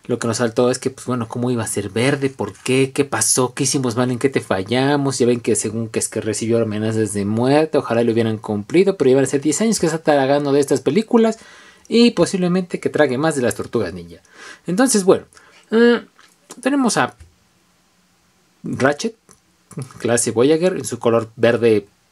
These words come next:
pues verde acá, muy acá. Eh, eh, es una representación muy fiel, muy aproximada a, a la película que vimos. Eh, vamos a, vamos a ver qué onda. Eh, si se fijan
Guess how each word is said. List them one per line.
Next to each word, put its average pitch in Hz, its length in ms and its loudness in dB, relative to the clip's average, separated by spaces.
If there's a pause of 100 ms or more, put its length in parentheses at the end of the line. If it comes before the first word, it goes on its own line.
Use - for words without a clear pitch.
(460)
pues 113 160 -16
verde 110 420 0
acá, 117 380 -6
muy 117 360 -6
acá. 131 320 -4 (100)
Eh, 107 220 -6 (240)
eh, 120 420 2
es 165 180 -2
una 202 140 2
representación 151 680 0
muy 156 360 2
fiel, 123 260 4
muy 131 160 0
aproximada 107 760 -2
a, - 20 -4
a 95 140 -10
la 95 100 -10
película 98 480 -4
que 95 100 -6
vimos. 95 340 -8 (640)
Eh, 101 160 -2
vamos 107 260 -6
a, 98 140 -6
vamos 98 400 -10
a 98 40 -8
ver 98 140 -6
qué - 160 -4
onda. 107 300 -4 (280)
Eh, - 200 -6 (2000)
si 220 240 -2
se 202 140 -2
fijan 143 500 -4